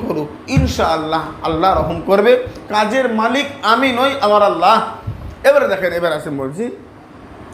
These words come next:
যদি কেউ মনে করেন যে, "হুজুর, একবার কাজটা করেছি, ফেল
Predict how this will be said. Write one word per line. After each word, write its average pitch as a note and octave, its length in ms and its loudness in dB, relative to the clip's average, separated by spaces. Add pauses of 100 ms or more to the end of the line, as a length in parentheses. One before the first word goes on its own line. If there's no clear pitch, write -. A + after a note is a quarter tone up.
(840)
যদি D#4 440 4
কেউ C#4+ 180 4
মনে A#3+ 280 2
করেন A#3 400 2
যে, A3 80 -2
"হুজুর, A#3+ 400 0 (100)
একবার A3 380 2
কাজটা A#3 320 -2
করেছি, B3+ 560 0 (180)
ফেল B3 240 2